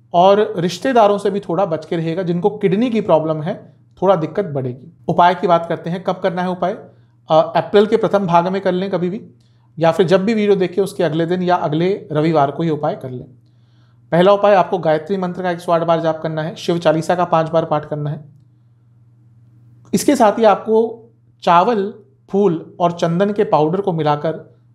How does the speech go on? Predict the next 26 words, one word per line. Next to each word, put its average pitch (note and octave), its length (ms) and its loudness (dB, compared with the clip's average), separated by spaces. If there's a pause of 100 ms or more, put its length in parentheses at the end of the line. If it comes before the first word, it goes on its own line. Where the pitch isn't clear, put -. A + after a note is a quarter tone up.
(200)
जल E3+ 200 2
में F#3+ 120 0
मिलाकर, D#3 400 0
वो F3+ 240 2
जल G3+ 180 4
आपको - 560 0
सूर्य E3+ 240 -4
देवता E3+ 240 -2
को E3+ 120 -2
अर्पण D#3+ 260 -4
करना D#3 240 -6
है। E3 220 -12 (280)
और E3 100 0
चौथा F3+ 360 2
उपाय G#3+ 260 2
ये F#3 160 0
है F3 100 -2
कि F3+ 120 -6
आपको E3+ 260 -4
गुड़ F3+ 260 0
और F3+ 280 -2
दूध D3+ 280 -4
का F#3+ 160 -4
दान C#3 280 -4
करना A#2+ 260 -16
है। C3 140 -20